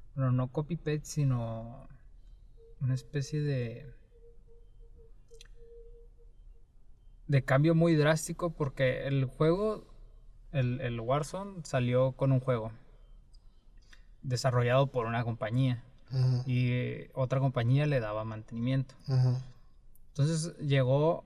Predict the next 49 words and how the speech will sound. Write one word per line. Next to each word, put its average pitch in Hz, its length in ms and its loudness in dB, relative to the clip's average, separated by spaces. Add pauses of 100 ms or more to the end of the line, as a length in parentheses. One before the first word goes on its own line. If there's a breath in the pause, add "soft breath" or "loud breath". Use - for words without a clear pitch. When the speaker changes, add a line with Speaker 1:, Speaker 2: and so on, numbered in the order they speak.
(120)
Speaker 1:
la 120 720 0
segunda 143 420 2
compañía 160 600 2
lanzando 143 440 2
su 143 140 -6
juego 160 360 2
y, 135 120 0
ah, 120 100 0
ok, 127 220 -6
vamos 131 280 4
a 143 40 2
integrar 123 480 2
esto - 580 -4 (100)
ahora 123 800 -2
al 110 160 -8
Call 127 220 -2
of 131 100 0
Duty, 135 400 -2 (680 soft breath)
pero 135 260 6
pues 127 220 0
está 120 240 -2
desarrollado 127 720 2
de 127 80 4
una 131 160 4
manera 120 320 2
distinta, 135 560 0
güey, 123 160 2
lo 113 120 -4
tenemos 113 380 -8
que 127 120 -6
adaptar, 127 580 -2
güey, 131 160 0
al 117 160 -4
Warzone 131 500 -2
y - 40 -10
la - 100 -10
verga, 151 280 2
Speaker 2:
Ujú. 135 80 0
Speaker 1:
y 135 100 -4
eso 151 160 -6
hizo 151 180 -4
un 147 80 -2
cagadero, 156 520 -2
y 143 80 0
ya 131 160 4
en 147 120 4
esta 156 260 2
última 156 360 0
versión 165 440 0